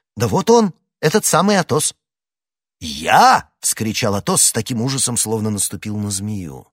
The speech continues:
«Ну, конечно же, ты», — сказал Д'Артаньян, сжимая руку Атоса.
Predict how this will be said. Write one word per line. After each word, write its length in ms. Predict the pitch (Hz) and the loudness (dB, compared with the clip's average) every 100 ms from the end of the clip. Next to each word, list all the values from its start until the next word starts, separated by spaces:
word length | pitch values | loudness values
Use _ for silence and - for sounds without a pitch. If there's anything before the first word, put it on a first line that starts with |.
| _ _ _ _ _ _ _ _ _ _ _ - | _ _ _ _ _ _ _ _ _ _ _ -6
«Ну, 180 | 104 | -4
конечно 640 | 101 113 104 123 190 - 196 | -2 -2 0 0 0 0 0
же, 120 | 165 | -2
ты», — 300 | - - 190 | -4 -4 -2
сказал 420 | 170 - 87 87 82 | -2 -4 -6 -6 -8
Д'Артаньян, 640 | 80 - 90 101 135 147 | -10 -8 -6 0 2 2
сжимая 520 | 123 95 101 104 110 | 0 -2 -4 -2 -2
руку 280 | 98 95 104 | -4 -6 -6
Атоса. 560 | 98 - 67 - 53 | -8 -8 -6 -6 -8